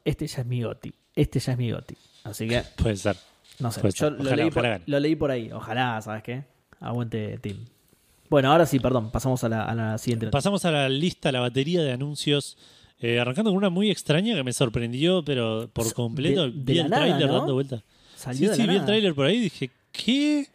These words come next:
Speaker 1: <laughs>
Speaker 2: Anunciaron un juego llamado Dragon Ball The Breakers, en el cual es un juego, eh, multiplayer asincrónico, siete contra uno, en el cual un jugador maneja a Freezer o a Cell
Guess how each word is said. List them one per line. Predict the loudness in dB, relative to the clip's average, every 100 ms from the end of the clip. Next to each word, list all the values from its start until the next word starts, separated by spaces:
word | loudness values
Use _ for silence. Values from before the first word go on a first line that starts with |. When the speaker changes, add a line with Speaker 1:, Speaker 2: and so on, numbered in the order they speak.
| -14 -12 -14 -10
Speaker 1:
<laughs> | -10 -8 -8 -8 -10 -20 _ _ -12 -4
Speaker 2:
Anunciaron | -2 0 2 2
un | 2
juego | 0
llamado | 0 0 2
Dragon | 2 0 0 0
Ball | 0 0 -4
The | -2
Breakers, | 0 0 0 -4 -8 -8 -18 _ _ _ _ _ _ _ _ _ _ _ _ _ _
en | -2
el | 0 0 0 -2
cual | 0 2 2 0
es | -2 -4
un | -4
juego, | 0 2 2 2 0 0
eh, | 0 2 0
multiplayer | 0 0 2 2 2
asincrónico, | 0 -4 0 0 0 -2 -2
siete | -6 -6 0 2 2
contra | -2 -2 0 2
uno, | 2 0 -2 _ _ _ _ _ _ _ _ _ _ _ -2
en | 0
el | 0
cual | 0 0 -2
un | -4 -2
jugador | 2 4 2 2
maneja | 0 0 2 2 2
a | 2 0
Freezer | 2 0 2 0 -2 0
o | 0
a | 0
Cell | 2 0